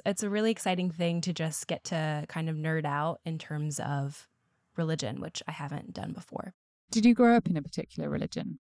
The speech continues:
Speaker 1: I grew up in Christianity. I'm from the Midwest, so good old Bible Belt. And definitely that was how a lot of my childhood and education was framed, for sure.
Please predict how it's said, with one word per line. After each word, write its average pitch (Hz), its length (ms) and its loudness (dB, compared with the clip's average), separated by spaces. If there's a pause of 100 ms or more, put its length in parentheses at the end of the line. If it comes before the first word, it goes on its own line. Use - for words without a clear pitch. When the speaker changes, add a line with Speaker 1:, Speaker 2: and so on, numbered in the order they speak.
(440)
Speaker 1:
I 202 100 0
grew 208 160 0
up 226 140 0
in 190 80 0
Christianity. 165 960 -4
I'm 170 160 0
from 180 260 2
the 190 60 2
Midwest, 185 800 0
so 165 400 -2
good 180 140 -2
old 185 220 0
Bible 180 440 2
Belt. 160 520 -4 (540)
And 180 200 4
definitely 185 880 2 (100)
that 175 240 0
was 175 140 0
how 156 380 0
a 156 80 -2
lot 156 180 -2
of 160 80 -4
my 156 280 -4
childhood 156 800 -4
and 165 200 -8
education - 640 -8
was - 160 -6
framed, - 580 -10
for - 120 -8
sure. - 260 -10